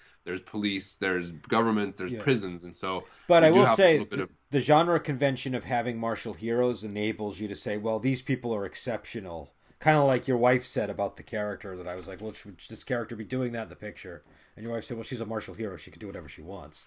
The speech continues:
Speaker 1: Yes.
Speaker 2: Um,
Speaker 1: So it's expected that they would be doing those. And of course, in the movies, it's, it's not as though every single time a, somebody kills another guy, the,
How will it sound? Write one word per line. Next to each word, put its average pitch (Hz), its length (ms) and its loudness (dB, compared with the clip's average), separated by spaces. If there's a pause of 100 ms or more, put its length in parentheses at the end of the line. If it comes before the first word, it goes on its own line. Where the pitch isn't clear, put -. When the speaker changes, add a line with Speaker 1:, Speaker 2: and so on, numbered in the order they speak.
Speaker 1:
Yes. 107 280 -6
Speaker 2:
Um, 95 320 -6
Speaker 1:
So 101 280 -2 (400)
it's 131 140 -4
expected 143 560 -2
that 117 120 -6
they 120 120 2
would 127 200 0
be 127 120 -2
doing 135 200 2
those. 131 140 2
And 131 120 2
of 135 60 -2
course, 165 220 2
in 180 120 -4
the 175 80 2
movies, 160 400 2
it's, 123 220 -2
it's 110 280 -10
not 117 220 2
as 107 160 -2
though 104 400 -2 (340)
every 113 240 2
single 110 360 0
time 104 340 -2
a, 95 120 -6 (440)
somebody 104 280 -6
kills 104 280 -4
another 104 260 0
guy, 92 220 2
the, 90 200 -6